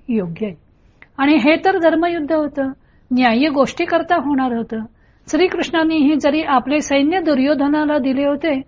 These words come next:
तरी आपण मात्र स्वतः न्याय्य पक्षाला येऊन मिळालेले होते.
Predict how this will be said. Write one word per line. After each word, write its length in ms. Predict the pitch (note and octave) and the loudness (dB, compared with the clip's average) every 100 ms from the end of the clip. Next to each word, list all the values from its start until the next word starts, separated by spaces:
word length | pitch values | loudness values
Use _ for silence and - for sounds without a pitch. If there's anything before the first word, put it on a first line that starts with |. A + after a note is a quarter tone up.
| - - _ | -14 -20 _
तरी 180 | D4 D4 | 4 4
आपण 400 | D#4 C4+ D4+ F4 | 4 2 2 0
मात्र 440 | E4 B3+ C4 C4+ C4 - _ | 0 -2 0 -2 -4 -12 _
स्वतः 500 | - B3+ A#3+ A#3 C#4 | -4 -4 -2 -2 -2
न्याय्य 360 | D4+ A#3+ A3+ C#4+ | 0 0 0 0
पक्षाला 520 | - - - C4 D4+ | -2 -6 -2 -2 0
येऊन 300 | D#4 B3 E4+ | 0 0 0
मिळालेले 520 | D#4 G#3 G3 F#3 F#3 | -4 -4 -6 -8 -8
होते. 320 | F3+ E3+ F3+ | -10 -12 -18